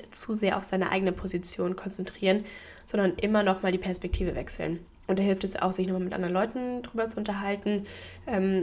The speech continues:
einfach auch dann Feedback zu, zu bekommen. Was denken andere Leute über die Situation? Denn ich finde, da hat man ganz oft nochmal diesen Aha-Moment, wo man sich denkt, ja stimmt,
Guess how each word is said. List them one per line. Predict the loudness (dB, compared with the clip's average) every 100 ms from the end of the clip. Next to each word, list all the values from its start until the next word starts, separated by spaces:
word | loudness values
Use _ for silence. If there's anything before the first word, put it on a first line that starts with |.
| 4
einfach | 2 2 0 0
auch | 0
dann | 0 -2 0
Feedback | -2 0 0 0
zu, | -2 -2 -2
zu | -4 -4
bekommen. | -4 -2 -2 -2
Was | -2
denken | -4 -2
andere | -2 0
Leute | 2 0 0
über | -4
die | -2
Situation? | -2 0 -2 0 4 4 4 -4 -16 -4 4
Denn | 6
ich | 6
finde, | 6 6
da | 4
hat | 4
man | 4
ganz | 4 4 4
oft | 2
nochmal | 2 2
diesen | 2 4 4 4 2
Aha-Moment, | 0 4 4 4 2 0 -2 -14 -12 0
wo | 2
man |
sich | 2
denkt, | 2 2 0 -14 -6
ja | -4
stimmt, | 2 2 4 0 -4